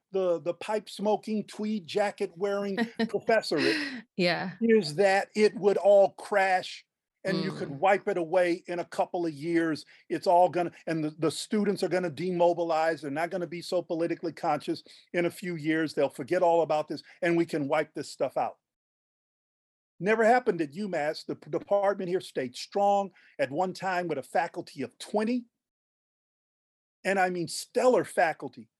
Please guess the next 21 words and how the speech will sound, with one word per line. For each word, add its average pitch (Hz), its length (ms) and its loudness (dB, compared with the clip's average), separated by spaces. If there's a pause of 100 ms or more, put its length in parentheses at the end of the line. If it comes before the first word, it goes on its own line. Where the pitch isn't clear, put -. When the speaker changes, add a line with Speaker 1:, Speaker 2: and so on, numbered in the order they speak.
(480)
Speaker 1:
recruiting 214 560 0
jazz 208 440 2
artists 196 440 0
like 151 320 -6
Archie 196 320 0
Shepp, 202 380 2 (1300)
um, 151 680 -2 (540)
uh, - 20 -4 (280)
uh, 151 240 -2
uh, 147 260 -2
Max 202 360 -2
Roach. 165 500 0 (1700)
Okay, 170 500 -2 (420)
their 233 140 6
appointments 220 480 0
was 196 180 -4
in 196 80 -2
Afro-American 190 600 0
Studies 185 400 -2
first, - 400 -2
not, 202 220 -2